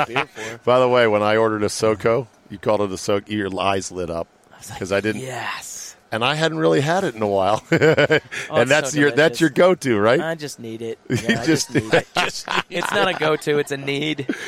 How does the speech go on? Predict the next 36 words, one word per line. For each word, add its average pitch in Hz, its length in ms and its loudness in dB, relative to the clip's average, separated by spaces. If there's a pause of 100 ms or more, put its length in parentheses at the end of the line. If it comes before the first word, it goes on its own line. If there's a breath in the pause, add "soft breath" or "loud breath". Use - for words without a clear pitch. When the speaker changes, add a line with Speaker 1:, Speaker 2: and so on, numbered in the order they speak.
(180)
Speaker 2:
It's - 260 0
a 190 60 -2
Speaker 1:
It, - 60 -6
Speaker 2:
need. 143 320 0
Speaker 1:
it 131 100 -2
helps 123 340 -4
me 120 200 -10 (100)
with 131 140 -16
the 113 60 -12
day. 110 340 -8 (220)
Speaker 2:
God, - 260 -12
it's - 180 -12
amazing. 92 440 -2
Speaker 1:
It's - 120 -14
Speaker 2:
And 107 80 -6
Speaker 1:
so 110 60 4
Speaker 2:
to, 101 60 -10
and 104 80 -12
to 117 60 2 (100)
Speaker 1:
delicious. 117 100 -6
Speaker 2:
think, 139 180 0 (120)
and 113 100 -2
I, 110 160 -2
and 113 120 -2
I 127 60 2
told 117 260 -2
you 104 80 -4
the 95 40 -6
story 107 360 0
of 98 140 0
the 95 60 -4
Stitzelweller 104 760 -2 (140)
Distillery 98 800 0
in, 90 300 -4
uh, 82 240 -2
Kentucky, 87 580 -4